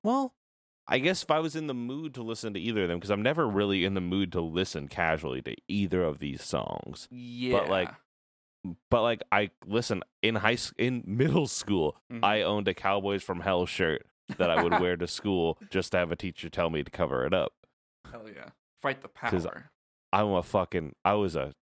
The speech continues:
Speaker 1: you're gonna, this is gonna be a lot of me talking about the person I was when, uh, Guitar Hero came out, and that
Speaker 2: Mm-hmm.
Speaker 1: is gonna be viscerally upsetting for everybody. <laughs>
Speaker 2: Good. <laughs> Good, good content. <laughs>
Speaker 1: Good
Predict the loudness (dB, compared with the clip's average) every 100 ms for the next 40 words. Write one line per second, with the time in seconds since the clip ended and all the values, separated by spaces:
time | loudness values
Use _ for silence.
0 | _ -2 0 2 2 0 -8 _ 0 0
1 | 0 0 2 4 4 4 2 0 -2 0
2 | 0 0 0 0 0 0 -6 -2 -2 -2
3 | -4 0 2 2 2 2 -2 -6 -6 -2
4 | -2 -2 -4 -4 -2 0 0 0 0 0
5 | -2 0 -2 -4 -6 -8 -2 -2 -2 -6
6 | -12 _ _ _ _ _ -12 -10 -10 -12
7 | -12 -10 -8 -4 -6 -4 -2 0 -2 -2
8 | 0 0 -2 -6 -4 -2 -2 -4 _ _
9 | _ -14 -8 -8 -10 _ _ -14 -14 _
10 | _ _ _ -20 -14 -4 -4 -2 -4 -2
11 | 0 0 0 -6 -8 -12 -16 -12 -6 -6
12 | -8 -14 _ -2 0 0